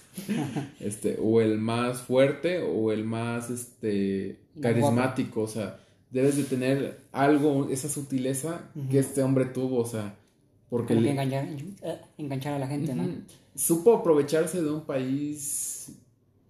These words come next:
Speaker 2: perdido políticamente hablando, porque
Speaker 1: Pues, bueno, sí, o sea, yo siento que lo, se aprovechó más porque yo tan solo por lo que he visto, güey,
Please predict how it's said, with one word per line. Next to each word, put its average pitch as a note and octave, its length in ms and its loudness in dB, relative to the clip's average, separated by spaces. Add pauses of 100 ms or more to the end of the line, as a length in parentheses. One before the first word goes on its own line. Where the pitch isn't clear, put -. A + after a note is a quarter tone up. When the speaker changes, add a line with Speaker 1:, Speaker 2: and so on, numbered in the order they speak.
(360)
Speaker 2:
perdido C3+ 880 4
políticamente B2 880 0
hablando, B2 640 -2 (240)
porque C3+ 640 -2 (360)
Speaker 1:
Pues, F3+ 320 -6 (840)
bueno, F#3+ 180 -2 (800)
sí, A#3+ 280 2
o G#3+ 60 4
sea, E3+ 160 0
yo E3+ 140 0
siento G3+ 280 2
que D#3+ 180 0
lo, D3 140 -2
se C#3+ 120 -6
aprovechó C#3+ 360 -2
más D#3 200 0
porque B2 540 -6 (640)
yo E3 120 -2
tan E3 140 0
solo D#3+ 240 -2
por D3+ 100 -2
lo C3 140 0
que C3+ 140 -2
he - 20 0
visto, D3 380 -2
güey, D#3 160 -4